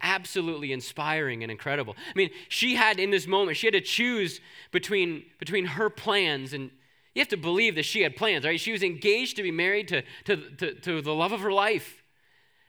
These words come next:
And she had no intention of getting pregnant before she got married. And, and so now, like, all of her plans are all completely thrown out the window. And she has to choose between her plans and God's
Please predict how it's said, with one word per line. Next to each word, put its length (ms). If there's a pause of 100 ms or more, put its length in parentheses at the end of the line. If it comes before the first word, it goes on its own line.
And 80
she 240
had 180
no 380
intention 480
of 320
getting 260
pregnant 440
before 320
she 120
got 200
married. 360
And, 140 (280)
and 100
so 80
now, 260
like, 260
all 240
of 120
her 120
plans 920 (320)
are 100
all 80
completely 480
thrown 560
out 140
the 80
window. 340 (360)
And 60
she 180
has 100
to 60
choose 380
between 360 (480)
her 160
plans 800
and 240 (420)
God's 300